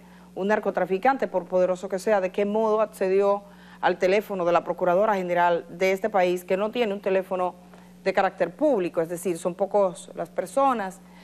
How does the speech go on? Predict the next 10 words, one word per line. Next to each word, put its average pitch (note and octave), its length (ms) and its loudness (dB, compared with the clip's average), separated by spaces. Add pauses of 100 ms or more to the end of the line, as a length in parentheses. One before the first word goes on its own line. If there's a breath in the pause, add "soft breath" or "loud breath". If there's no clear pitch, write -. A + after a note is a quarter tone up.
(200 loud breath)
que F#3+ 100 0
tienen G3+ 240 4
el F#3+ 120 0
teléfono F#3 400 2
directo F#3 400 2
de E3 80 -2
Miriam D#3+ 220 -6
Germán. C#3+ 360 -10 (240)
Le F3+ 100 2
llamó. A3 360 4